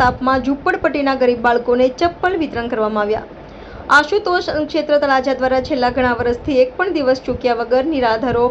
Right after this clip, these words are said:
પાગલ અને ઝૂંપડપટ્ટીમાં નિયમિત શિવકથાકાર ભરદ્વાજ બાપુ તેમજ તેમનો પરિવાર જાતે સ્વાદિષ્ટ ભોજન બનાવી અને પીરસવા જાય છે, તેમજ દાતાશ્રીની સખાવતથી મહિનામાં પાંચ વાર બાળકોને રમકડાં આપે છે.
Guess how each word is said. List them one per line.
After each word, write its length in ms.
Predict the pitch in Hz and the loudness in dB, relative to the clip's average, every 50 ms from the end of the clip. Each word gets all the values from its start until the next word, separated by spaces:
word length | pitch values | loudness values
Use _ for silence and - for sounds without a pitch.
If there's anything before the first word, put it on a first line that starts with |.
| 247 | 2
પાગલ 440 | - 240 226 220 220 233 240 240 - 226 | 2 2 2 2 2 0 -2 -2 -2 -4
અને 100 | 240 226 | -4 -4
ઝૂંપડપટ્ટીમાં 960 | 208 220 254 247 262 320 - - - 262 - 254 240 240 240 247 262 262 254 262 | -4 -4 -2 0 0 0 0 0 -2 -2 -2 -2 -4 -2 0 0 0 2 0 0
નિયમિત 480 | 285 302 285 254 262 294 - - - - - - - - - | 0 0 0 0 0 -2 -4 -10 -16 -18 -18 -18 -16 -14 -4
શિવકથાકાર 720 | - 339 359 381 - 349 330 330 294 285 - 285 269 277 262 254 | 0 2 2 2 2 0 2 2 2 0 2 2 2 2 2 2
ભરદ્વાજ 420 | 262 247 247 254 254 247 240 240 233 | 0 0 2 2 0 0 0 0 0
બાપુ 260 | 233 233 226 247 247 247 247 | -2 0 -2 -2 -2 -2 -2
તેમજ 300 | 233 233 233 233 - - 262 | -2 -2 -6 -6 -4 -4 -4
તેમનો 240 | 226 220 220 220 240 233 | -4 -2 -4 -4 -2 -4
પરિવાર 280 | 233 226 233 226 226 220 262 | -2 0 0 0 0 0 0
જાતે 240 | 240 247 254 - 269 277 294 | 0 0 2 0 -2 -4 -4
સ્વાદિષ્ટ 540 | - - 277 269 262 262 339 349 - - 339 277 | 0 2 2 2 2 2 -2 -2 -2 -4 -2 2
ભોજન 400 | 269 247 240 262 254 247 240 240 | 2 2 2 2 0 0 0 -2
બનાવી 400 | 233 233 226 220 226 - - - | -2 -2 -2 -4 -4 -4 -4 -2
અને 160 | 254 240 - | -4 -4 -4
પીરસવા 480 | - 247 226 220 220 - 240 220 220 233 | -2 -2 -2 -2 -2 0 -2 -2 0 0
જાય 240 | 240 202 202 202 - | 0 0 -2 -2 -6
છે, 140 | - - - - - - - - - - - - - - - 254 | -12 -14 -14 -18 -20 -20 -20 -20 -20 -20 -20 -20 -8 -2 0 2
તેમજ 260 | 240 240 247 254 240 254 | 2 2 2 2 4 4
દાતાશ્રીની 680 | 254 262 254 294 330 370 349 359 311 285 269 269 269 285 | 4 4 4 4 2 2 2 0 -2 -2 -2 -2 -2 -4
સખાવતથી 680 | 254 254 269 254 247 240 240 240 240 - 285 294 330 294 | -4 0 2 2 2 2 0 -4 -4 -4 -2 0 0 0
મહિનામાં 640 | 262 240 233 233 233 240 240 247 262 294 302 - | 0 0 0 -2 -2 0 0 2 2 2 0 2
પાંચ 320 | - 285 311 - - 349 311 | 2 2 2 2 2 2 2
વાર 100 | 294 285 | 2 4
બાળકોને 460 | 269 262 233 240 240 254 247 247 247 | 4 2 2 2 2 0 0 0 0
રમકડાં 320 | 247 226 220 214 233 214 214 | -2 -2 -4 -4 -4 -4 -4
આપે 240 | 208 208 220 220 - - | -4 -4 -6 -6 -6 -6
છે. 140 | - - | -14 -14